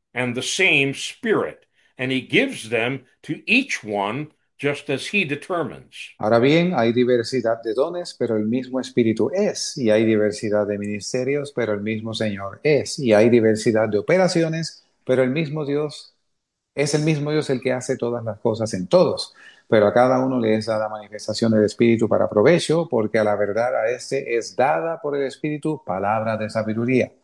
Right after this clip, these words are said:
Speaker 2: a otro palabra de conocimiento por el mismo Espíritu, a otro fe por el mismo Espíritu, y a otro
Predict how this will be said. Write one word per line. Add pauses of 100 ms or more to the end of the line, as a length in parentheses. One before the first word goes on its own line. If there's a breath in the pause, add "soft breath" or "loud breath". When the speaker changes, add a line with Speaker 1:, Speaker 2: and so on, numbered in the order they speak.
(200)
Speaker 2:
a
otro (100)
palabra
de
conocimiento
por
el
mismo
Espíritu,
a
otro
fe
por
el
mismo
Espíritu,
y
a
otro